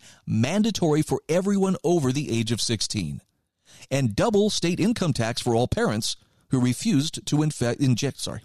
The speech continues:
<laughs> wow, good Freudian slip, "refused to inject their children with covid,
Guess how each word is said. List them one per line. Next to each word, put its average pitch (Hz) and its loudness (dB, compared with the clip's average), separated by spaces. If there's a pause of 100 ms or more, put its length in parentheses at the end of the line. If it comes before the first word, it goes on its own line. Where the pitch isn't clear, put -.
<laughs> - -8
wow, 98 -6 (100)
good 95 -4
Freudian 110 0
slip, 123 -4 (180)
"refused 196 0
to 247 2
inject 196 0
their 208 2
children 165 0 (200)
with 170 0
covid, 147 0